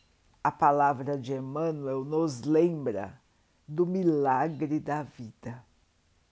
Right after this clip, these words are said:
Quantas e quantas vezes nós estamos des-, distraídos e nem lembramos de olhar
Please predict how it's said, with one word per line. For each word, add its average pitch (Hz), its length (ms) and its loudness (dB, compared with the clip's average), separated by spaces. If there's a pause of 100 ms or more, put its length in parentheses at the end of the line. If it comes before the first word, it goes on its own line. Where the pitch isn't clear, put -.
(580)
Quantas 202 480 6
e 170 80 0
quantas 147 640 0
vezes 180 500 6
nós 196 280 0
estamos 208 580 -2
des-, 196 480 2
distraídos 190 1400 -2 (1300)
e 247 140 -2
nem 311 280 0
lembramos 175 1300 0 (800)
de 147 180 2
olhar 175 640 4